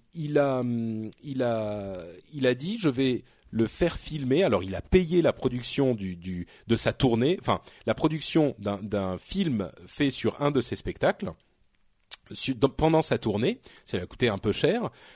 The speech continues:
Il l'a monté lui-même sur son MacBook et il l'a vendu sur Internet pour cinq dollars, euh, en fichier version, euh, je télécharge et j'en fais ce que je veux, zéro D R M.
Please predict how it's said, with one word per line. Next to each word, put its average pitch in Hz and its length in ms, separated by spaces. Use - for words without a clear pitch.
Il 151 180
l'a 131 120
monté 233 400
lui-même 175 540
sur - 220
son 160 160
MacBook 117 520
et 220 300
il 156 180
l'a 151 140
vendu 170 600
sur 190 420
Internet 127 480
pour - 180
cinq 196 320
dollars, 135 580
euh, 104 220
en 120 200
fichier 175 760
version, 170 800
euh, 117 340
je 123 100
télécharge 160 520
et 143 40
j'en 135 120
fais 151 160
ce - 40
que 135 140
je 123 60
veux, 143 160
zéro 139 300
D 127 140
R 87 120
M. 78 120